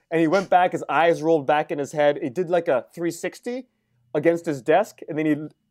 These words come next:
fell backwards onto his bed, and his towel fell off. So then I got scared.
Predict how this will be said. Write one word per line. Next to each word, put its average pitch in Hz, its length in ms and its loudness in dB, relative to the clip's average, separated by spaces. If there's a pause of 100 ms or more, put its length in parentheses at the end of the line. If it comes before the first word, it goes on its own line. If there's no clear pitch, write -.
(120)
fell 180 200 6
backwards 180 460 0
onto 139 240 -2
his 123 120 -6
bed, 139 320 4 (340)
and 160 80 -2
his 151 100 0
towel 233 260 4
fell 143 200 0
off. 104 180 -6
So 139 140 -6
then 147 160 0
I 160 160 2
got - 180 -2
scared. 113 320 -12